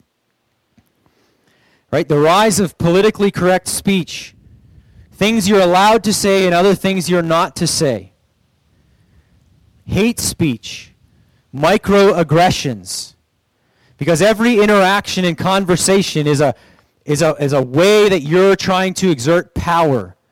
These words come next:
So if you say something that would contradict them or offend them, it's some sort of hate, it's some sort of microaggression. There are certain things you can and cannot say because power is hidden in your words we use.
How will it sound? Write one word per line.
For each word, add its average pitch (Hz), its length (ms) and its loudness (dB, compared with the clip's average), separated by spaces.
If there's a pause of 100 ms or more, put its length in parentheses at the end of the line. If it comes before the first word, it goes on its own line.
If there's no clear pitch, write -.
(380)
So 139 100 -2
if 139 80 -6
you 175 80 0
say 202 380 2
something 196 480 -2
that 170 180 0
would 156 260 2 (460)
contradict 196 600 -2
them 170 320 0
or 160 80 2
offend 180 400 -2
them, 175 300 0
it's 143 160 -4
some 190 280 -2
sort 185 280 2
of 151 80 0
hate, 170 340 -2
it's 147 120 -8
some 180 200 -4
sort 190 220 0
of 175 180 0 (320)
microaggression. 151 1080 0 (1200)
There 123 80 -4
are - 20 -4
certain 180 300 -2
things 190 320 -2
you 151 80 -4
can 170 280 -2
and 156 140 -6
cannot 151 340 -2
say 101 380 -6 (400)
because 147 400 -2 (760)
power 185 420 2
is 165 180 2
hidden 156 300 -4
in 135 140 -4
your 127 100 -4
words 135 360 0
we 123 100 -8
use. 117 480 -6